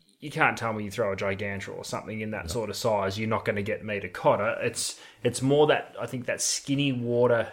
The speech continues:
Speaker 1: stuff we're gonna find the swim bait things start to really enter. And maybe not in the same vein as we see it now. I think, uh, people are starting to really understand soft plastics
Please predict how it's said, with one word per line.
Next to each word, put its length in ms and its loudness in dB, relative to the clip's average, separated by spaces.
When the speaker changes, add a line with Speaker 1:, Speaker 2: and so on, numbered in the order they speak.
Speaker 1:
stuff 520 -4
we're 140 0
gonna 180 -2
find 520 -2
the 140 -10
swim 340 -6
bait 280 -4
things 240 -10
start 380 -4
to 80 -10
really 340 -4
enter. 320 -4
And 240 8
maybe 320 2
not 420 2
in 120 -4
the 80 -2
same 360 -4
vein 240 -2
as 120 -6
we 100 -8
see 220 -2
it 120 -6
now. 320 -4
I 40 0
think, 360 -8
uh, 180 -4
people 380 -4
are 40 0
starting 640 0
to 420 -6
really 360 4
understand 720 -2
soft 300 -2
plastics 680 -4